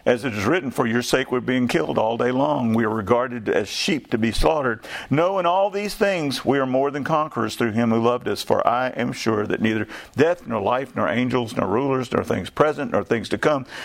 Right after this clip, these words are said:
nor powers, nor height, nor depth, nor anything else in all creation will be able to separate us from the love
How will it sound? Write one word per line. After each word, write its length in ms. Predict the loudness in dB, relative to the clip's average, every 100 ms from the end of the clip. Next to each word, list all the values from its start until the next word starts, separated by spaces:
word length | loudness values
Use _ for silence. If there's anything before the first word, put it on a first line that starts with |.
| -2
nor 120 | 0
powers, 400 | 2 0 0 -2
nor 120 | -2
height, 220 | 0 0 -2
nor 120 | -6 0
depth, 340 | 2 2 0
nor 200 | -2 0
anything 380 | 0 0 0 2
else 300 | 2 0 -2
in 80 | -2
all 140 | 0
creation 600 | 0 0 0 -2 -4 -6
will 100 | -4
be 160 | 0 0
able 160 | 0
to 60 | -4
separate 480 | 0 0 0 -2 0
us 140 | -2
from 160 | -4 -4
the 100 | 0
love 320 | 2 0 -2